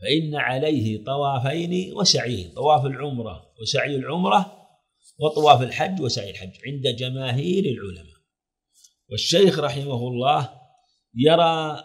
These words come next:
أن المفرد والقارن والمتمتع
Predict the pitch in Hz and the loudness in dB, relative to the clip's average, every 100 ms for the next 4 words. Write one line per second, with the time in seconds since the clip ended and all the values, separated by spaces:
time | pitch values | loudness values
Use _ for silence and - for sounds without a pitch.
0 | - 151 151 131 120 98 - 123 143 156 | -8 -6 -4 -4 -4 -8 -8 -6 -4 -2
1 | 120 107 101 117 156 147 - 143 113 107 | -2 -4 -6 -2 -2 -2 2 2 2 -6
2 | 107 143 156 135 131 135 156 - 151 | -4 -4 -2 -6 -8 -6 -8 -8 -14